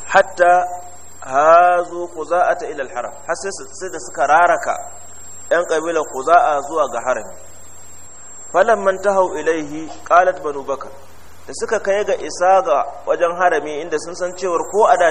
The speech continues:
can ma kafin musulunci suna cewa bai halatta a yaƙi a gurin harami. Ko wanda ya kashe baban ka ci karo da shi magana ka yaƙe shi a gurin bai taso ba, sai dai ka bari in ya fita. Qalat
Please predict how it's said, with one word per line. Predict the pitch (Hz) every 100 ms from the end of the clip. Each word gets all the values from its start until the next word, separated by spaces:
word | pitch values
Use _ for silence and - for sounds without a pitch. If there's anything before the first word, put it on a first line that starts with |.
| -
can | 160
ma | 160
kafin | 160 139 135
musulunci | 139 175 196 190 160 110 - - -
suna | - 160 156
cewa | 156 151 147
bai | 160
halatta | 156 139 160 160 143
a | 117
yaƙi | 139 151 - -
a | 113
gurin | 131 127 123
harami. | 127 107 - - - - - - - - - - - - -
Ko | 165 175
wanda | 175 156
ya | 156
kashe | 170 147
baban | 135 160 151
ka | 151
ci | 156
karo | 160 147
da | 131
shi | - 147
magana | 135 156 151
ka | 139
yaƙe | 120 - 107
shi | -
a | 95
gurin | 147 143
bai | 110 -
taso | 107 - 104
ba, | - - -
sai | 147
dai | 160
ka | 143
bari | 147 131
in | 131
ya | 127
fita. | - - - - - - - - - - - - - - - - - - - - - - - - - -
Qalat | 156 196 220